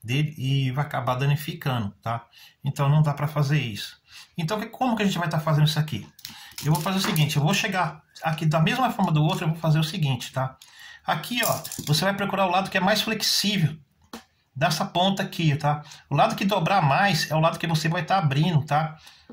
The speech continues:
É, tirando, fazendo um cortezinho na fita aqui pra poder liberar, pra gente tá liberando, tá? No caso aqui, ó, se eu dobrar aqui, ó, eu, eu, eu vejo que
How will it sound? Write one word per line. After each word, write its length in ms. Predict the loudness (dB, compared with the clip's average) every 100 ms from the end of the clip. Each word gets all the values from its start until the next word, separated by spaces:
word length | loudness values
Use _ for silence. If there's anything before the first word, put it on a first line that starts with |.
| -12 -4
É, 160 | -2
tirando, 460 | -2 0 2 4 4
fazendo 280 | 2 2 2
um 40 |
cortezinho 420 | 2 -4 0 0
na 120 | 0 -2
fita 280 | -2 -2
aqui 200 | -2 -2
pra 140 | 0 0
poder 180 | 2 2
liberar, 340 | 2 0 0
pra 140 | 2
gente 240 | 2 2 -6 -14 -4
tá 120 | 2
liberando, 520 | 4 4 2 0 -2
tá? 260 | -2 -4 -4 -12 -4
No 120 | -2
caso 220 | 0 2
aqui, 220 | 0 0 -2
ó, 160 | -2 -4 -20 -20
se 280 | -18 -8 -4
eu 60 | 0
dobrar 260 | 0 0
aqui, 240 | -2 -4 -4
ó, 100 | -2
eu, 200 | 0 -2 -2
eu, 220 | -4 -4
eu 120 | -6
vejo 320 | -4 0 0 -2
que 320 | -4 -8